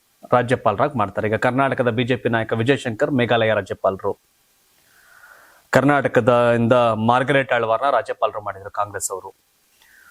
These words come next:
ಎಸ್ ಎಂ ಕೃಷ್ಣ ಅವರು ರಾಜ್ಯಪಾಲರು ಮಾಡಿದ್ರು. So ಹೀಗೆ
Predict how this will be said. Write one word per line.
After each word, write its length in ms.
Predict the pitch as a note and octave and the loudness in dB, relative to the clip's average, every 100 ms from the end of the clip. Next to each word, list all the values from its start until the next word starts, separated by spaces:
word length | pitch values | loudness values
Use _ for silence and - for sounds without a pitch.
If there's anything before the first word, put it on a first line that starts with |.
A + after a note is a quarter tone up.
| - - | -18 -2
ಎಸ್ 200 | A#2 - | 0 2
ಎಂ 80 | G3 | 2
ಕೃಷ್ಣ 260 | G3 - G#3 | 0 0 2
ಅವರು 120 | G#3 | 4
ರಾಜ್ಯಪಾಲರು 500 | B2+ A2+ - G2+ G#2+ | 2 0 -4 -2 -2
ಮಾಡಿದ್ರು. 480 | G2 F#2+ F#2 G2 - _ _ _ _ _ _ _ _ _ _ _ _ - | -6 -6 -6 -8 -8 _ _ _ _ _ _ _ _ _ _ _ _ 0
So 60 | |
ಹೀಗೆ 540 | G3 F#3+ G#3+ F#3+ - | 2 4 4 2 -4